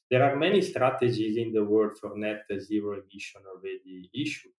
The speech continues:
Invest in clean energy like solar, wind, increase public transportation, biking and walking,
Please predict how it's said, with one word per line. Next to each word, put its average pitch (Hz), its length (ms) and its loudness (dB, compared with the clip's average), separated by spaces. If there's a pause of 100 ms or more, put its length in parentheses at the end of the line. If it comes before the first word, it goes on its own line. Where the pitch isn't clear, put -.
(420)
Invest 113 420 -2
in 110 100 -2
clean 110 240 0
energy 107 500 0
like 101 240 0
solar, 113 560 -2
wind, 120 400 0
increase 117 640 0
public 110 380 -4
transportation, 113 1040 -4
biking 110 560 -4
and 104 180 -10
walking, 110 480 -4